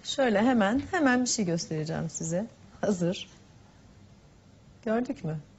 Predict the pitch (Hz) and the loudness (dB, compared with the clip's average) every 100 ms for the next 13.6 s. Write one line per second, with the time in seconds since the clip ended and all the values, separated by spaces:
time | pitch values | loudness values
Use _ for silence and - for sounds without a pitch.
0 | - - 294 240 180 - - - - - | -18 -8 -2 -2 -2 -8 -20 -20 -20 -20
1 | - - - - - - - - - - | -20 -20 -20 -20 -20 -20 -20 -20 -20 -20
2 | - - 233 165 165 - 226 170 - - | -18 -2 0 0 -2 0 2 2 0 -2
3 | 269 269 262 254 247 - 254 247 233 240 | 0 0 0 -2 -2 -4 0 0 2 4
4 | 220 226 202 151 - - - - - - | 4 4 0 0 -2 -14 -20 -20 -20 -20
5 | - - - - - - - - - - | -20 -20 -20 -20 -20 -20 -20 -20 -20 -20
6 | - - 330 285 277 - - 302 277 285 | -10 -2 2 4 2 -6 -4 2 6 6
7 | 330 320 302 233 226 202 190 185 180 170 | 6 6 6 6 2 0 0 0 0 0
8 | 165 165 170 165 165 - 233 269 - - | 0 -2 -2 -4 -4 -4 -4 -6 -14 -20
9 | - - - - - - - - - 214 | -20 -20 -20 -20 -20 -20 -20 -20 -6 2
10 | 262 311 262 262 175 214 320 - - - | 4 4 2 2 2 0 -2 -8 -20 -2
11 | 254 240 214 285 277 - 294 - 202 175 | 4 4 4 2 -2 -2 -2 2 2 4
12 | 175 247 - - 302 302 - 208 233 254 | 2 0 -4 -4 -2 0 2 4 6 8
13 | 233 - - 139 - - | 6 4 -6 -6 -8 -14